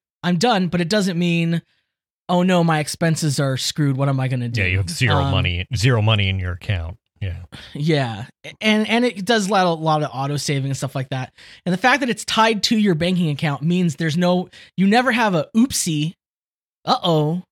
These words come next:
Speaker 2: Mm-hmm.
Speaker 1: moment, which is, like, when you don't make a lot of money and, like, I'm not trying to, like, make it out that I'm, like, in utter poverty or destitution, but I,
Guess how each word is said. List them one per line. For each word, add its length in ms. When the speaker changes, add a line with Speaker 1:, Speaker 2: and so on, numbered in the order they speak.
Speaker 2:
Mm-hmm. 300
Speaker 1:
moment, 380
which 200
is, 160
like, 300
when 260
you 120
don't 320
make 280
a 100
lot 380
of 160
money 400
and, 160
like, 260
I'm 160
not 200
trying 320
to, 40
like, 280
make 380
it 80
out 260
that 100
I'm, 220
like, 560
in 320
utter 220
poverty 580
or 60
destitution, 640
but 140
I, 100